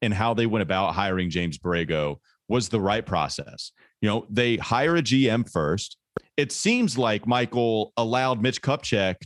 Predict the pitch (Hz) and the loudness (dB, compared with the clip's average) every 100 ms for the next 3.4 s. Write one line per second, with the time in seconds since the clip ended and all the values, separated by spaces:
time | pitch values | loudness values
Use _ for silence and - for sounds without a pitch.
0 | - 101 78 123 143 131 117 113 95 143 | -8 -6 0 2 4 2 2 2 2 2
1 | 117 90 90 - 104 104 104 107 120 113 | 4 2 2 0 0 0 0 0 0 -2
2 | - 113 110 101 113 101 107 101 143 156 | 0 0 0 2 0 2 0 0 0 2
3 | 101 - 104 92 | 0 0 -2 -2